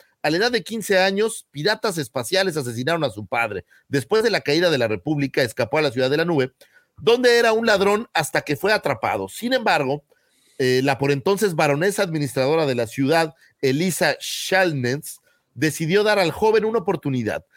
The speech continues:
ser encarcelado o convertirse en el primer enlace con los ordenadores de la ciudad. Y eligió lo segundo, recibió un implante cibernético,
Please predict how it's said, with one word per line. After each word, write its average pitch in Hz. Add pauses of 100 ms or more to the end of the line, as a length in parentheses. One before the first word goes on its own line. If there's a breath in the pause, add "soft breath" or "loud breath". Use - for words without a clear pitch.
ser 214
encarcelado 180
o 151
convertirse 139
en 147
el 120
primer 156
enlace 165
con 131
los 113
ordenadores 113
de 113
la 101
ciudad. 156 (480 soft breath)
Y 214
eligió 233
lo 254
segundo, 240 (200)
recibió 170
un 247
implante 190
cibernético, 160